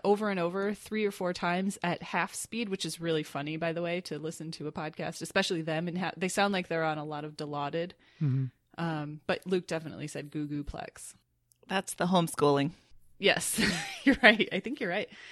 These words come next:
Speaker 1: Uh, the guy gets in Andrew's face and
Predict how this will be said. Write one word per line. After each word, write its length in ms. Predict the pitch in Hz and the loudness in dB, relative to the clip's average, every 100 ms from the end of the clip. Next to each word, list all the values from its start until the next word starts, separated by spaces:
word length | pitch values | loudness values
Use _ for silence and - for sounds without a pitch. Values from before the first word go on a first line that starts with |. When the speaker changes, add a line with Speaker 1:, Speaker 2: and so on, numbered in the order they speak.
| - - | -18 -6
Speaker 1:
Uh, 220 | - 185 175 | 2 4 4
the 100 | 202 | 4
guy 180 | 214 233 | 8 8
gets 220 | 254 269 | 6 0
in 80 | 240 | 2
Andrew's 360 | 233 233 226 | 4 4 -2
face 360 | - 220 214 - - | 2 6 6 4 -2
and 420 | 190 185 180 175 | 2 4 2 -2